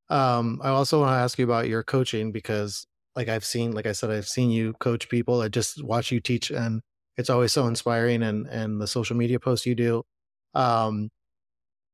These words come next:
Ta-, talk to me about, like, your philosophies on, like, who needs a coach? Why do you need a coach? Um, 'cause some people, like, they don't even know what, what happens with a coach. Like, do, what do I do? Do I just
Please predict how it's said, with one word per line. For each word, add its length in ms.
Ta-, 360
talk 240
to 60
me 60
about, 460
like, 220
your 200
philosophies 460
on, 120
like, 200
who 140
needs 200
a 60
coach? 500
Why 460
do 100
you 80
need 140
a 60
coach? 560
Um, 220
'cause 120
some 120
people, 220
like, 180
they 100
don't 180
even 180
know 160
what, 320
what 140
happens 340
with 140
a 60
coach. 340
Like, 180
do, 180
what 180
do 100
I 120
do? 340
Do 80
I 100
just 180